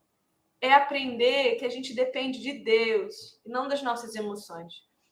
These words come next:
E que quando alguém faz um mal pra nós,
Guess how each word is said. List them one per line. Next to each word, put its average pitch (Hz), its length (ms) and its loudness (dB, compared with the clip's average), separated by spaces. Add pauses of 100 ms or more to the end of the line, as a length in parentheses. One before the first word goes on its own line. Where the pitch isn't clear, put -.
(160)
E 220 80 -14
que 262 120 -8
quando 285 240 4
alguém 262 280 2
faz 254 280 4
um 262 120 2
mal 262 520 8
pra 226 120 0
nós, 214 640 4